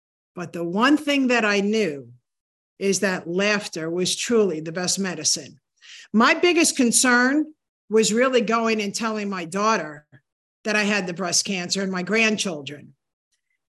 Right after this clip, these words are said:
Knowing that I was gonna go for a biopsy and that it was a three-day weekend,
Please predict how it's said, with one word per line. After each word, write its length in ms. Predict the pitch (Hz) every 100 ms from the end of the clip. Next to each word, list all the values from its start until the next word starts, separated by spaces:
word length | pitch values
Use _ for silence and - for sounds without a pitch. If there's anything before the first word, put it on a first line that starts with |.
| -
Knowing 460 | 214 294 339 339
that 140 | 302 269
I 80 | 247
was 160 | 240
gonna 180 | 247 240
go 220 | 240 240
for 160 | 226 226
a 120 | 185
biopsy 920 | 208 190 196 226 233 - 185 175 202 _ _ _ _ 240
and 160 | 240
that 120 | 240
it 80 | 226
was 200 | 220 208
a 60 | 196
three-day 540 | - 240 311 294 269
weekend, 680 | 208 269 269 208 160 190